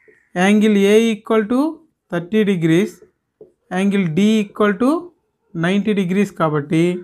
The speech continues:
ఇక్కడ మనకు ఎదుటి భుజానికి కర్ణానికి ఉన్నటువంటి త్రికోణమితి నిష్పత్తి ఏంటి? Very good, sin theta కాబట్టి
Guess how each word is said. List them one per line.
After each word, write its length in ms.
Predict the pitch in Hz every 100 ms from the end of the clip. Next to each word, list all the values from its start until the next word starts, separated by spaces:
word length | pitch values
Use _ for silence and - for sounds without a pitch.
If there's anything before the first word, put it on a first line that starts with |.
| - _ _ _ _ _ _ _ _ _ _ 240
ఇక్కడ 160 | 233 240
మనకు 280 | 240 233 233 233 240 240 185 175
ఎదుటి 280 | 196 247 262 233
భుజానికి 580 | 240 247 247 247 262 277 285 -
కర్ణానికి 600 | 208 208 233 240 233 240 240
ఉన్నటువంటి 540 | 226 214 220 214 214 190 202 214 _ -
త్రికోణమితి 580 | 208 247 247 240 240 233
నిష్పత్తి 400 | 226 - 233 233
ఏంటి? 240 | 220 220 233 240 240 _ _ _ _ _ _ _
Very 160 | 247 247 175
good, 140 | 143 151 _ _ _ _ _ -
sin 260 | 226 233 262 254
theta 240 | 240 233 226 208
కాబట్టి 420 | 175 165 156